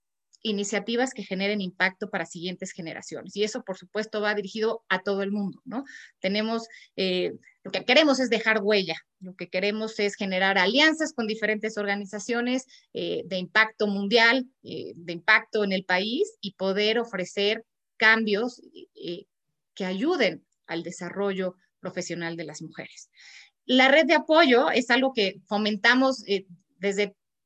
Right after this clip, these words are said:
todos lados porque sabemos que es una herramienta <laughs> muy poderosa. Entonces, la fomentamos con nuestros afiliados, pero también la fomentamos fuera de nuestra organización,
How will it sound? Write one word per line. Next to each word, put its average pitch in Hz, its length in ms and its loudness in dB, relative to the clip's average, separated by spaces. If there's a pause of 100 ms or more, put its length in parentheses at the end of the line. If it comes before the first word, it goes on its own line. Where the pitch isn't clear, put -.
(480)
todos 262 320 8
lados 226 340 6
porque 208 280 -4
sabemos 226 880 2
que 202 240 2
es 214 140 -4
una 226 140 -2
herramienta 214 420 -4
<laughs> 208 160 0
muy 254 80 2 (100)
poderosa. 208 480 0
Entonces, 220 420 -4
la 202 140 0
fomentamos 202 680 -2 (300)
con 190 160 0
nuestros 190 340 -6
afiliados, 185 460 -6
pero 196 120 -6
también 196 300 -8
la 269 160 -2
fomentamos 180 560 -8 (280)
fuera 277 260 2
de 208 80 0
nuestra 170 280 -8
organización, 175 560 -6